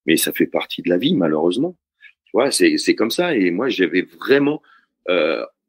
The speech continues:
euh, je savais que j'allais vivre là à Chamonix, quoi. Donc, je, je venais pas pour, euh, je,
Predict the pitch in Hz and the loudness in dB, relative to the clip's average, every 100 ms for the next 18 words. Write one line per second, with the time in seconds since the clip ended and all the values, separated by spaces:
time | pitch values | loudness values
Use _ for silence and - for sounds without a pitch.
0 | _ 73 69 60 60 69 78 95 - 151 | _ -10 -8 -8 -8 -8 -6 -2 2 2
1 | 147 113 101 95 98 92 92 90 101 95 | 2 2 2 0 -4 -8 -6 -6 -4 -4
2 | 82 - 95 131 185 165 98 90 92 92 | -4 -4 -4 -4 -6 -6 -4 -2 -4 -6
3 | - 87 - - - 104 95 107 101 127 | -6 -8 -8 -12 -4 0 2 4 2 2
4 | 127 - 120 107 107 104 104 101 90 - | -2 -2 -2 0 2 2 2 2 0 -4
5 | 87 90 | -6 -10